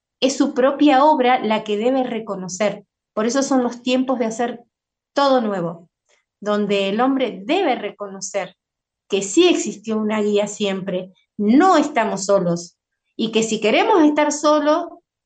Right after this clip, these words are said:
tenemos también un fin ya determinado, y que tiene que ver con todo lo que vos decías que se manifiesta en el mundo con la construcción del tercer templo.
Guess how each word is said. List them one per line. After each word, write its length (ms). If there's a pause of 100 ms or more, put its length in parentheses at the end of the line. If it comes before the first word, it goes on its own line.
(120)
tenemos 480
también 320
un 160
fin 220
ya 480
determinado, 1120 (360)
y 100
que 100
tiene 260
que 120
ver 180
con 160
todo 180
lo 100
que 100
vos 160
decías 500
que 100
se 120
manifiesta 760
en 80
el 120
mundo 420
con 140
la 120
construcción 500
del 200
tercer 500
templo. 500